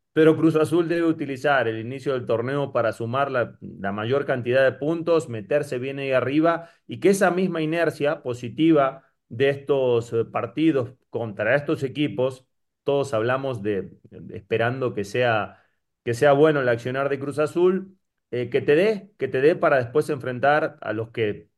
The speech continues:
siguen después de esa sexta jornada, hablando del subcampeón y posteriormente de León, me dijiste, Paco, ¿verdad?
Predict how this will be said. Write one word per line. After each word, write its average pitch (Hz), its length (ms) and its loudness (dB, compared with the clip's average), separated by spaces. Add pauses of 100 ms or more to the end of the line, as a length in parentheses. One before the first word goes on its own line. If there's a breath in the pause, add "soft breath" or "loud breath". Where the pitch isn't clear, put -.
(240)
siguen 123 480 0
después 113 280 -4
de 120 60 0
esa 113 160 -4
sexta 120 300 -4
jornada, 147 880 0
hablando 120 480 0
del 104 240 0
subcampeón 120 640 -2
y 135 80 -4
posteriormente 123 640 -4
de 131 100 2
León, 139 260 4
me 120 120 -2
dijiste, 117 360 -4
Paco, 117 280 -2
¿verdad? 147 400 0